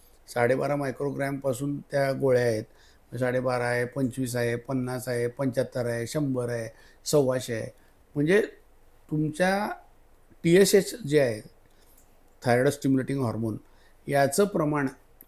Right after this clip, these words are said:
किती आहे याप्रमाणे ते टायट्रेट केलं जातं. म्हणजे समजा ते वाढलं की त्या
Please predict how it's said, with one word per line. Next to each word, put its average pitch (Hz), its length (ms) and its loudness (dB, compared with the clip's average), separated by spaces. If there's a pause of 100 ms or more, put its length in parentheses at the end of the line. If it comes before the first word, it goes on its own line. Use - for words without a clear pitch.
किती 143 280 2
आहे 131 240 4 (240)
याप्रमाणे 147 580 -2
ते 170 260 -4 (160)
टायट्रेट 135 320 0 (280)
केलं 127 120 0
जातं. 107 300 -8
म्हणजे 113 160 -6
समजा 135 260 -6
ते 147 140 -4
वाढलं 151 320 2 (960)
की 123 120 -10
त्या 139 200 -4